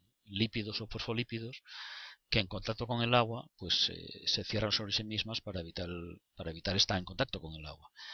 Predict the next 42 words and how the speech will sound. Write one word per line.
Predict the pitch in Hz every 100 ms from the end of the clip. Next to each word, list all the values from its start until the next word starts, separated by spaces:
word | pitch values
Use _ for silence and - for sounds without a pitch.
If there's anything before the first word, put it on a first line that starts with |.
| - -
Entonces | - 110 117 117
eso | 101
sería | 92 110 107 110
la, | 104 92 85 80 80 _
el | - 98 -
paso | 104 113
previo | 107 98 104
a | 104
la | 90
formación | 82 78 - 101
de |
una | 92
membrana. | 80 78 76 - - - - - - - - _
Y | 151 156
poco | 165 131 131
a |
poco | - 135 143
empezaron | 127 113 107
a | 107
aparecer | 104 107 107 123
los | 107
primeros | 95 87 90 92
organismos | 104 101 104 107 104
vivos, | 120 123 135 -
a |
los | 87 -
cuales | 98 101
denominaron | 101 101 101 104 82 _ _
protobiontes, | 107 107 110 107 117 127 117 117 - - - - - - - _
y | 147
por | 139 139
evolución | 131 127 127 123 110
esto | 117 - 104
ya | 101
daría | 101 101 104
lugar | 101 95 104
a | 107
lo | 85
que | 85 80 78 78
se | - 90
conoce | 85 85 104
como | 90 82 78 76